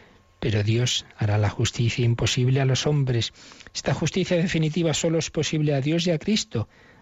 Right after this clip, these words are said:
a quien el Padre ha confiado todo el juicio, para que todos honren al Hijo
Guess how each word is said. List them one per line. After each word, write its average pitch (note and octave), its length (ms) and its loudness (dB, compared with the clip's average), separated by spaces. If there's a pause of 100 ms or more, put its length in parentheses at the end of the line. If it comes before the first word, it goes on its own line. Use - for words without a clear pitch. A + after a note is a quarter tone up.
a - 80 -16
quien G#2 180 0
el G2+ 120 0
Padre C3 300 0
ha B2 60 0
confiado A2 680 0 (480)
todo E3+ 420 -2 (200)
el G#2+ 180 0
juicio, A2 600 -2 (460)
para A2 220 0
que A#2 120 -2
todos F3+ 380 0
honren D#3 400 0
al C3+ 140 0
Hijo E3+ 340 -4